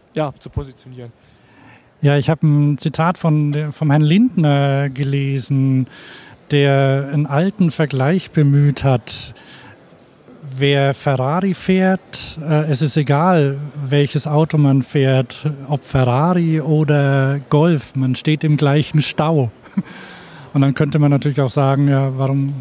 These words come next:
Speaker 2: fährst du überhaupt Auto? Du könntest ja mit einem anderen Fahrzeug vielleicht ohne Stau zurechtkommen. Herr Lindner möchte wahrscheinlich, dass Straßen verbreitert werden oder ausverbau-, ausgebaut werden. Ähm,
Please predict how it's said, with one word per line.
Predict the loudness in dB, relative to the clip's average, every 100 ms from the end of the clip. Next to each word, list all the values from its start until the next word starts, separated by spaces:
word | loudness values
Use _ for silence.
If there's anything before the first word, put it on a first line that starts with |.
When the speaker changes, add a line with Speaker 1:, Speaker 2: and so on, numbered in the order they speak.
| -6
Speaker 2:
fährst | -4 -2
du | 0
überhaupt | 0 0 0
Auto? | 0 0 -2 -4
Du | -6 -4
könntest | -2 -2 -2
ja | -2 -2
mit | -2 -2
einem | -2
anderen | 2 2 2
Fahrzeug | 2 0 0 0 -2 -2
vielleicht | -2 2 0 0
ohne | 2 2 2
Stau | 2 0 0 0
zurechtkommen. | -2 0 -2 -4 -2 2 2 2 0 -6 -20 -20 -20 -20 -20 -20 -20 -20 -20 -20 -20 -20 -20 -10 -2
Herr |
Lindner | 2 2 4 2
möchte | 2 0
wahrscheinlich, | -2 0 0
dass | 2 -2 -6 -16
Straßen | -4 -2 0 0 0
verbreitert | 0 0 0 -2 -2
werden | -2 0 -2
oder | -2 -2
ausverbau-, | -4 -2 -2 0 -2 -2
ausgebaut | -4 -4 -4 -2 -2 0
werden. | 0 2 0 -2 -8 -20 -20 -20 -20 -20 -20 -20 -10 0
Ähm, | 2 4 4 4 4 4 2